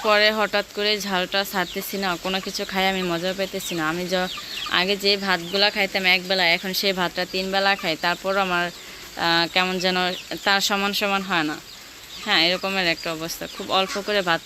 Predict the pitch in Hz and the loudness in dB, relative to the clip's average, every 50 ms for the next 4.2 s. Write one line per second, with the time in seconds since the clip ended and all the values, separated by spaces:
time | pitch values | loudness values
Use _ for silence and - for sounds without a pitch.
0 | - - 180 165 165 165 175 - 180 196 247 - - - - - - - - - | -6 -4 -4 -2 -2 -4 -4 -6 -8 -8 -8 -10 -12 -14 -14 -14 -14 -14 -16 -16
1 | - - - - - - - - - - - - - - - - - 202 185 175 | -16 -16 -16 -16 -14 -14 -14 -14 -14 -14 -14 -14 -14 -12 -8 -4 -2 0 4 4
2 | 196 185 190 196 185 180 - - - 190 180 - - - 208 202 196 190 190 190 | 4 4 4 2 0 0 -2 -2 -4 -2 -2 -2 -2 -2 0 2 2 4 2 2
3 | - 185 175 170 - 180 180 185 185 - 190 175 175 185 175 190 185 170 170 160 | 2 2 0 0 0 0 0 0 -2 0 0 0 0 2 2 0 0 0 0 -2
4 | 170 185 202 | -2 -2 -2